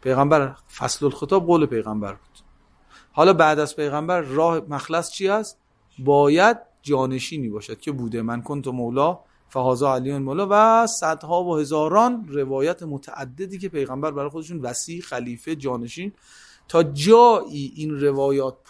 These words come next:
پررنگ است و که در ارتباط با امیرالمومنین علیه السلام هست، به قدر این روایات محکم و پررنگ هست در خود روایات کتب سنیا،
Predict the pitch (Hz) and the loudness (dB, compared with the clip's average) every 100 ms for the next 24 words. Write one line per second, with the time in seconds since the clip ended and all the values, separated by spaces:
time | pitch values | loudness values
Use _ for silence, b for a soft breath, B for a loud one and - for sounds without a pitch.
0 | - 143 127 139 135 135 131 123 - 135 | -6 -6 -4 -4 -4 -4 -4 -6 -8 -10
1 | 127 127 123 131 131 117 127 131 131 123 | -4 -4 -2 -4 -4 -4 -4 -2 -2 -2
2 | 127 127 123 127 123 - 127 123 139 139 | -4 -4 -4 -4 -6 -8 -8 -6 -6 -8
3 | - 131 - 185 165 139 135 127 123 123 | -10 -12 2 2 2 -4 -12 -8 -6 -4
4 | 123 123 131 123 - 131 127 117 123 120 | -4 -6 -8 -8 -10 -10 -10 -10 -12 -10
5 | 123 123 120 120 - 113 - 196 214 226 | -8 -10 -10 -14 -12 -14 -2 0 4 4
6 | 185 160 151 - 139 139 127 - 123 123 | 6 4 2 -6 -12 -10 -10 -8 -8 -6
7 | 127 | -6